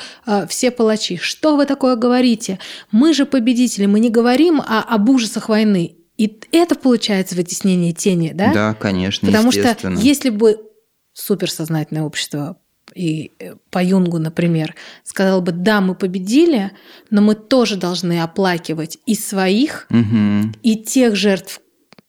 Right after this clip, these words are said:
Speaker 2: М.
Speaker 1: мы тоже у-, у-, убивали».
Speaker 2: Да.
Speaker 1: Да, то есть как бы принять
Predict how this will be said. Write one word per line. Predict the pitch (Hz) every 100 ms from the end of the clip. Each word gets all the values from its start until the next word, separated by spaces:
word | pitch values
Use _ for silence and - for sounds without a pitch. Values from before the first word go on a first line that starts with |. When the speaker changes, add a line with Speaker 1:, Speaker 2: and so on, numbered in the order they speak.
| _ - - -
Speaker 2:
М. | 202 185
Speaker 1:
мы | 196
тоже | 196 196 170 175
у-, | - -
у-, | 214 202 185 -
убивали». | 180 175 160 156 220 202
Speaker 2:
Да. | - 87 90 90
Speaker 1:
Да, | 214
то | 262
есть | 233 226
как | - 214
бы | 202
принять | - 220 247 269 -